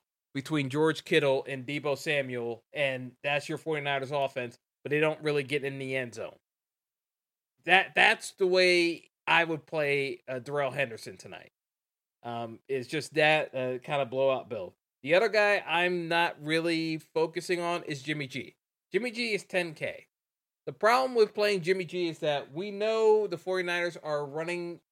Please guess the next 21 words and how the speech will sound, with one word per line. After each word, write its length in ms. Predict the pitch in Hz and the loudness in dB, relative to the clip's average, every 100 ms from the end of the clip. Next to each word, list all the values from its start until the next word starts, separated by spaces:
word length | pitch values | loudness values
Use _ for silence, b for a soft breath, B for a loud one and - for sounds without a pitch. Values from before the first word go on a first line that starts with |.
| _ _ _ - | _ _ _ -6
first 320 | 170 165 - | -6 -6 -10
team. 320 | - 175 190 196 _ _ _ _ - | -8 -6 -8 -12 _ _ _ _ -8
The 80 | 165 | -2
more 280 | 180 233 240 | 4 6 6
likely 420 | 240 247 247 240 | 4 2 0 -8
scenario 600 | 233 220 226 208 165 143 | -6 0 2 4 4 2
for 340 | 143 175 165 | 0 0 -2
scoring 600 | 156 - 185 190 175 156 - | -4 0 2 0 -4 -10 -6
a, 220 | 143 135 | -2 0
a 60 | 131 | -2
touchdown 600 | 131 170 180 202 196 196 - _ _ | -2 -6 -2 -2 -2 -4 -10 _ _
is 140 | 190 170 | 2 2
running 440 | 147 170 196 190 | 2 2 2 2
the 60 | 180 | 4
ball 260 | 170 175 | 6 6
for 140 | 170 175 | 4 -2
the 60 | |
forty-niners 760 | 151 170 160 156 156 147 139 131 | -6 -6 -4 -2 -2 0 -2 -4
versus 420 | - 143 143 131 | -8 -8 -8 -10
passing 460 | - 147 139 135 | -4 -2 -2 -6
it. 100 | 92 | -16